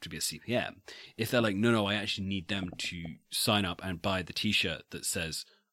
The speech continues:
I am cool," uh, then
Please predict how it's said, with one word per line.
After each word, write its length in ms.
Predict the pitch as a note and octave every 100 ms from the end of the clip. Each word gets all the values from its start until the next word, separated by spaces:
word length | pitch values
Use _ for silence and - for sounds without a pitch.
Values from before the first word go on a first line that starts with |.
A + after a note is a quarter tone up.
| -
I 140 | F2+
am 140 | E2+ E2+
cool," 460 | - G#2 - G#2 - _ _ - _ _
uh, 380 | G2 F#2+ F2+ E2+ - _ _ _
then 420 | A#2+ A2 G2 F2+